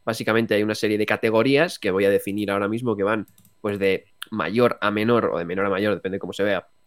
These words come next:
eh, por, digamos, nivel. O sea, la de más abajo, pues evidentemente es la peor y la de más arriba es la mejor. La de más arriba la vamos a llamar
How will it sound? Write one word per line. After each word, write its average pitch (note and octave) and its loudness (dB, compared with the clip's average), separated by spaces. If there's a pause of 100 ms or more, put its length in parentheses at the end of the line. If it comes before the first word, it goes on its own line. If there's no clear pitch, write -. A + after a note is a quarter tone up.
(360)
eh, G2+ 2
por, F#2+ -8
digamos, G2 -4
nivel. A2 0
O - -14
sea, - -6
la F2 -6
de F2 -6
más G#2+ -2
abajo, G2+ 0 (180)
pues A2+ -4
evidentemente G#2 -2
es G#2+ -4
la G#2 0
peor A2 2
y - 0
la A2 0
de F2+ -2
más G2 -6
arriba G2+ -4
es G#2 -6
la F#2+ -2
mejor. C3 0 (340)
La A#2 0
de A2+ 4
más C3+ 2
arriba C#3+ 4 (280)
la A2+ 2
vamos A#2+ 2
a - -2
llamar A#2 2